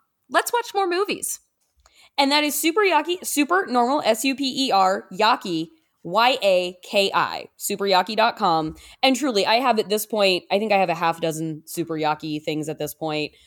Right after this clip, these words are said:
Speaker 2: Um, Andrew, who runs the Enterprise, it used to be a part-time operation that he did. Now it's full-time. He's a really kind person. Um, if you're gonna support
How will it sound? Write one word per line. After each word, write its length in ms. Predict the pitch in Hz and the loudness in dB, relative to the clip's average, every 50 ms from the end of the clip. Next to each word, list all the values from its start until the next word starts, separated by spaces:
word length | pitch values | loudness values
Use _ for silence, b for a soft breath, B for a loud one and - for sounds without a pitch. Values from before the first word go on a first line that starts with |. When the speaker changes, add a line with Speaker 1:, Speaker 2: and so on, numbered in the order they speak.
| b b b b - | b b b b 0
Speaker 2:
Um, 380 | 165 165 160 156 147 147 147 131 - | 2 4 4 4 4 2 -2 -4 -2
Andrew, 360 | 160 170 175 170 170 170 175 | -2 -2 0 0 0 0 0
who 100 | 175 165 | 0 0
runs 320 | 156 151 160 151 147 151 147 | 0 2 2 2 2 0 -2
the 140 | - 160 | -2 -2
Enterprise, 800 | - 147 147 147 151 - 160 147 143 143 143 143 147 139 - - b b b b b | -2 -2 -2 -2 0 2 4 4 4 4 2 0 -2 -4 -6 -10 b b b b b
it 100 | b 170 | b -6
used 220 | 170 190 208 - - | -4 -4 -4 -2 -2
to 60 | 196 | 0
be 80 | 190 | 0
a 40 | 185 | 2
part-time 380 | 185 190 175 151 - 185 170 160 | 2 2 0 0 0 0 2 2
operation 580 | 156 160 - 160 156 156 151 - 160 156 156 151 | 2 2 2 0 0 -2 -2 -4 -4 -4 -4 0
that 260 | 160 156 151 147 - - | 0 2 2 0 -2 -4
he 120 | - 170 147 | -8 -4 0
did. 340 | 156 147 147 147 143 131 - 151 | 2 2 2 2 2 0 -2 -2
Now 220 | 151 143 147 143 | 0 0 0 0
it's 120 | 143 - | -2 -4
full-time. 640 | - - 160 147 147 - 160 147 139 139 139 139 - b b b | -4 -2 -2 -2 0 0 0 0 0 0 -4 -6 -10 b b b
He's 240 | b - 190 165 - - | b -4 -4 -4 -4 -2
a 80 | 165 160 | -2 -2
really 460 | 147 147 151 156 185 175 165 165 151 | -2 -4 -4 -2 0 2 2 2 0
kind 380 | 151 - 165 156 151 147 - - | 0 0 0 0 0 -2 -4 -4
person. 520 | - 156 143 - - 143 143 143 143 135 - b b b b _ - | -4 -4 -2 -2 -4 -4 -4 -4 -6 -8 -10 b b b b _ 0
Um, 400 | 165 160 156 143 143 143 147 - _ - | 2 2 2 2 -2 -6 -10 -10 _ -4
if 140 | 208 175 | -4 -2
you're 100 | 180 214 | -2 -2
gonna 180 | 190 214 214 214 | 0 0 0 0
support 520 | 208 - 214 - - - 185 170 170 165 | -2 -4 -6 -4 0 2 2 2 2 0